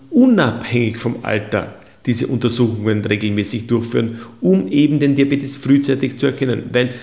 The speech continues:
im Schnitt dauert's vier bis sieben Jahre, bis der Typ zwei Diabetes diagnostiziert wird,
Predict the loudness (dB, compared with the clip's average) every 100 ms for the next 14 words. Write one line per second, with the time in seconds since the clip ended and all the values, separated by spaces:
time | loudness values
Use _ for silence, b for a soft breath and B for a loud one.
0 | B B 0 4 4 4 2 0 -2 0
1 | 0 -2 -2 0 2 0 -2 -2 0 0
2 | 0 0 -2 -2 -2 -2 -2 0 -2 -4
3 | -6 -4 -4 -4 -4 -4 -4